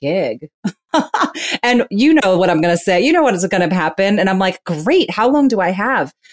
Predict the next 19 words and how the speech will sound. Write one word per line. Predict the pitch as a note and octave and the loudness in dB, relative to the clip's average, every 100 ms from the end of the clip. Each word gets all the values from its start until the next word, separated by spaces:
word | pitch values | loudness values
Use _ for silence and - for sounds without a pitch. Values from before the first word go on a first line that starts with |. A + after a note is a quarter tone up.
| - - | -6 0
They're | G#3+ | 2
like, | G3+ - | 0 -2
"Forty-five | - B3+ C#4 D4+ C#4 C4+ - | -4 -2 0 -2 -4 -6 -4
minutes? | A3+ A#3+ C#4+ D4+ - - | -4 -4 -6 -8 -8 -4
Would | A3+ A3 | -4 -2
that | F#3+ - | -4 -4
be | A#3 | -4
enough?" | A#3 A#3+ C4 B3+ _ _ _ _ _ G#3+ | -2 -4 -6 -8 _ _ _ _ _ -2
I'm | A3 | 0
like, | G#3 G3+ | 0 -2
"Let | F#3+ B3 | 0 2
me, | B3 B3 | 0 0
let | A3 | 0
me | B3+ | 2
run | B3 D4+ | 4 4
that | D4+ | 4
to | C#4 | 2
you | G3+ | 0
again. | F3+ D3 | 0 -2